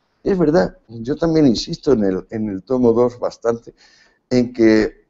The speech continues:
toda persona que considere que la libertad es la, y la justicia son la misma cosa, eh,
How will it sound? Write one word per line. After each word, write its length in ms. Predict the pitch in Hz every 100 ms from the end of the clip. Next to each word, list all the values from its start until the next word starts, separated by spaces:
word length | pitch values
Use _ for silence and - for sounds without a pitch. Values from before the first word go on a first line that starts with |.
| -
toda 720 | 147 160 160 151 143 135 -
persona 560 | 131 - 143 135 107
que 400 | - 95 90 90
considere 580 | - 95 - 104 120 117
que 160 | - 98
la 160 | 90
libertad 440 | 87 85 87 - 107
es 120 | -
la, 180 | 92 92
y 80 | -
la 140 | 92 85
justicia 520 | 87 - 101 - 92
son 200 | 98 104
la 80 | 92
misma 300 | 95 - 82
cosa, 340 | 92 - - - - - - - _ -
eh, 340 | 113 113 -